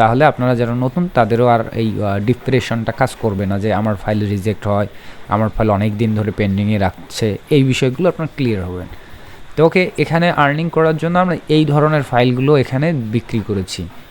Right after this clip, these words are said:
বা এখনও দেয়া রয়েছে। উনিশ বার ডাউনলোড হয়েছে এটা, এইটা, এইটা। এই ফাইলগুলোকে বলা হচ্ছে শিলো উইটি, গ্রাফিক্সের ভাষায় বলা হচ্ছে শিলো উইটি ফাইল, ওয়ান কালার শিলো উইটি, হ্যাঁ, এরকম। তো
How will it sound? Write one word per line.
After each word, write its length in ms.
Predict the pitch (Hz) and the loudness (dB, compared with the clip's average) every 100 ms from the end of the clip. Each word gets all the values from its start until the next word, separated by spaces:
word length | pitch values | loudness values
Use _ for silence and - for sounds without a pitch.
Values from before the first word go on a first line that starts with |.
| - - - - - | -20 -18 -18 -18 -10
বা 100 | 107 | -2
এখনও 380 | 113 120 - 139 127 | 2 2 2 0 4
দেয়া 160 | 131 120 | 4 4
রয়েছে। 380 | 107 92 - 92 - 120 | 0 -4 -8 -10 -8 -4
উনিশ 220 | 135 147 139 | 0 0 2
বার 180 | 139 139 | 2 4
ডাউনলোড 400 | 123 113 123 127 123 | 4 2 2 2 0
হয়েছে 180 | 113 120 | 0 0
এটা, 220 | 113 113 107 - - - 120 | 2 0 0 -14 -18 -2 -2
এইটা, 220 | 110 120 113 - 120 | 2 2 2 -2 -2
এইটা। 220 | 107 117 113 - 139 | 0 0 -2 0 0
এই 80 | 135 | 2
ফাইলগুলোকে 480 | 131 139 147 147 156 | 2 2 2 0 2
বলা 220 | 131 120 131 | 2 2 2
হচ্ছে 160 | - | 0
শিলো 420 | 156 - 156 135 123 120 | -6 0 2 2 2 2
উইটি, 260 | 117 101 85 - - - - - - - - - 110 | 0 0 -6 -8 -16 -16 -16 -16 -18 -16 -16 -12 -2
গ্রাফিক্সের 480 | 117 110 123 - 135 | 0 2 -2 0 0
ভাষায় 280 | 117 120 135 | 2 2 4
বলা 120 | 131 135 | 4 2
হচ্ছে 160 | - 156 | 0 -4
শিলো 240 | - 135 131 | 0 4 4
উইটি 260 | 120 - | 4 0
ফাইল, 300 | 107 101 85 - - - - - - - - | -2 0 -2 -4 -14 -18 -18 -18 -18 -16 0
ওয়ান 200 | 139 127 110 | 2 2 0
কালার 200 | 110 107 | -2 -2
শিলো 300 | - 131 113 | -2 0 0
উইটি, 240 | 98 104 87 | -2 -6 -4
হ্যাঁ, 180 | 135 139 - - - - - - - 123 | -2 -2 -4 -14 -20 -18 -18 -18 -4 0
এরকম। 280 | 110 - 85 - - - - - - - - | 0 -2 -8 -10 -14 -16 -16 -18 -18 -18 -16
তো 60 | - | -2